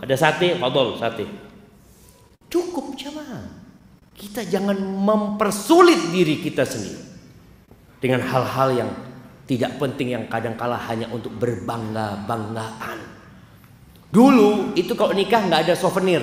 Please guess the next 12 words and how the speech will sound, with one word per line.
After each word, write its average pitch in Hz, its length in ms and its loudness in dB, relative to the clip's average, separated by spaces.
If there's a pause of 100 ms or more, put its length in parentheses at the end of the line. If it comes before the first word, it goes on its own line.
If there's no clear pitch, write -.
jamaah. 101 240 -8 (560)
Sekarang 190 480 0
antum 208 160 4
lihat 226 160 8 (400)
harus 131 240 2
ada 127 240 -4
souvenirnya. 131 1120 0 (240)
Kalau 139 240 -2
nggak 135 240 -4
ada - 80 -2
souvenirnya 135 560 -2
nggak 127 80 -6